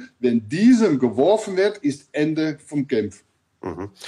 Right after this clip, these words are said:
Speaker 2: Also, äh, in der U F C ist es tatsächlich so, also in den offiziellen Unified Rules ist es tatsächlich so, dass, äh, Handtuchwerfen nicht erlaubt ist. Also du kannst es natürlich trotzdem machen, kann dir ja keiner,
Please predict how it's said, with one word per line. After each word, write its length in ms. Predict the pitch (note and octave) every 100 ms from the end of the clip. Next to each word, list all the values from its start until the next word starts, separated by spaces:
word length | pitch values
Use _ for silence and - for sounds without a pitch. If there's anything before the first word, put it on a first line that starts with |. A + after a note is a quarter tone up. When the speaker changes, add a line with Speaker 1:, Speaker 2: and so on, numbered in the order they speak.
| - -
Speaker 2:
Also, 420 | - G#2+ B2 B2+ -
äh, 300 | B2+ B2+ B2
in 60 |
der 100 | B2 A#2+
U 100 | C3
F 100 | -
C 100 | F3
ist 120 | E3+
es 60 |
tatsächlich 400 | D3+ C#3 D#3 D3
so, 240 | A#2+ D3 E3
also 180 | A#2 A2+
in 240 | - A2
den 180 | G#2+ G#2
offiziellen 600 | A#2+ A2 - A#2 C#3 C#3+
Unified 520 | B2+ C#3 B2+ C3 A#2+
Rules 220 | B2+ C#3+
ist 120 | C3
es 80 | B2
tatsächlich 400 | B2+ B2 C3+ A#2+
so, 280 | G#2+ B2 C#3
dass, 260 | A#2+ A#2+ -
äh, 200 | A#2 G2+
Handtuchwerfen 540 | B2 A2+ A2 A#2+ G#2+
nicht 200 | - -
erlaubt 340 | F3 E3 F3
ist. 240 | F#3 F#3 -
Also 220 | A2 A2+
du 120 | G#2
kannst 220 | G#2 B2
es 80 | C3
natürlich 260 | A#2 A#2 G#2
trotzdem 300 | A2+ - G2+
machen, 240 | A2+ E3+
kann 160 | A#2+ A2
dir 60 |
ja 120 | A2+ A2+
keiner, 460 | A#2 A#2 A#2 A2